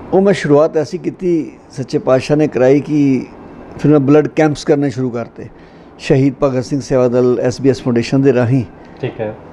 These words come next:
Speaker 1: ਦਿੱਲੀ ਆਪਣੇ ਵਿਵੇਕ ਵਿਹਾਰ ਤੋਂ ਸ਼ੁਰੂ ਕਰਕੇ ਤੇ ਤਿਲਕ ਨਗਰ ਸੋਨੂ ਵੀਰ ਜੀ ਕਰਦੇ ਸੀ, ਫਰੀਦਾਬਾਦ ਸਲੀਮ ਕਰਦਾ ਸੀ। ਇਸ ਤਰ੍ਹਾਂ ਕਰਦੇ ਕਰਦੇ ਸਾਡਾ ਕੰਮ ਵੱਧਦਾ ਚਲਾ ਗਿਆ।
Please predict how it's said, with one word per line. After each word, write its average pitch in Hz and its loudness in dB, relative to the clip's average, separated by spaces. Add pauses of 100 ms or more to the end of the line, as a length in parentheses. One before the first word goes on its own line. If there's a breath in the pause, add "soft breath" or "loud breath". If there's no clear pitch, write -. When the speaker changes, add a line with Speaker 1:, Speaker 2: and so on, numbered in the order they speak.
(360)
Speaker 1:
ਦਿੱਲੀ 156 4
ਆਪਣੇ 147 2
ਵਿਵੇਕ 143 4
ਵਿਹਾਰ 143 2
ਤੋਂ 127 -8
ਸ਼ੁਰੂ 139 -4
ਕਰਕੇ 131 -2
ਤੇ 127 -4
ਤਿਲਕ 135 0
ਨਗਰ 135 2
ਸੋਨੂ 135 2
ਵੀਰ 131 4
ਜੀ 127 0
ਕਰਦੇ 127 2
ਸੀ, 127 0
ਫਰੀਦਾਬਾਦ 131 2
ਸਲੀਮ 131 0
ਕਰਦਾ 127 2
ਸੀ। 123 -2
ਇਸ 127 -2
ਤਰ੍ਹਾਂ 165 -2
ਕਰਦੇ 170 2
ਕਰਦੇ 165 0
ਸਾਡਾ 151 2
ਕੰਮ 143 0
ਵੱਧਦਾ 170 2
ਚਲਾ 120 -8
ਗਿਆ। 95 -10